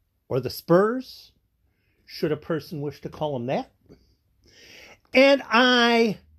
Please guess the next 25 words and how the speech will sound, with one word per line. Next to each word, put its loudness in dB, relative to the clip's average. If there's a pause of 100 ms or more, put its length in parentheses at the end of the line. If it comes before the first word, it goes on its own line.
(520)
am -6 (160)
ignorant, -2
and -10
I'm -6
proud -2
of -8
it. -20
I'm -12 (100)
ignorant, 0
and -6
I'm -6
proud -4 (100)
of -6
it. -20 (800)
Tottenham -2 (220)
is 0 (200)
a 0 (1080)
quality 2 (380)
football -2
club -4 (1500)
in -6
the -6 (580)
English 0
Premier 2
League, -2